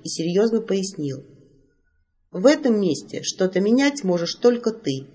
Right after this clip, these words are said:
Меня сдерживает глот». «Тогда нечего хохотать». «Тише,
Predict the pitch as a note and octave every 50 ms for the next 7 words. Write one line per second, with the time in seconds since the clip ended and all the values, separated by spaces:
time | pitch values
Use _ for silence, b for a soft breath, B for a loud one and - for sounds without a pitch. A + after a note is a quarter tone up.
0 | - - E3+ F3 F3+ G3 A3+ B3+ A#3+ A3 F3+ E3+ F3+ F#3 F3+ F#3+ G3 F#3+ F#3+ F#3
1 | E3 C#3+ C#3+ C#3+ C#3 B2+ - - - - - - - - _ _ _ _ _ _
2 | _ _ _ _ _ _ - B3 C4 C#4 G4 G#4 G4 E4+ D#4+ D#4+ D#4 - D#4 D4+
3 | D4 - - - C#4+ C#4+ - - - G3 F#3 F3+ F3+ F3 - - - - _ _
4 | _ _ _ _ _ _ _ _ _ _ _ _ _ _ _ - G#3 G#3 F#3+ -
5 | - D3